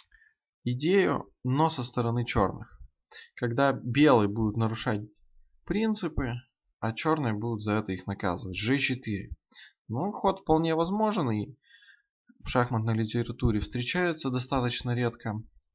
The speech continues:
Чёрные на этот ход играют Е пять, борются за центр,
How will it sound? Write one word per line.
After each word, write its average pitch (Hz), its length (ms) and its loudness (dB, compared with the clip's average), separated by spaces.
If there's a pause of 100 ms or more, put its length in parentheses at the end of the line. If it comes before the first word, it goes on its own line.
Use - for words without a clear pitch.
Чёрные 120 500 2
на 110 160 2
этот 107 160 -2
ход - 260 -6
играют 104 320 0
Е 127 160 -4
пять, 120 400 -2 (340)
борются 101 440 -2
за 101 120 -8
центр, 101 520 -4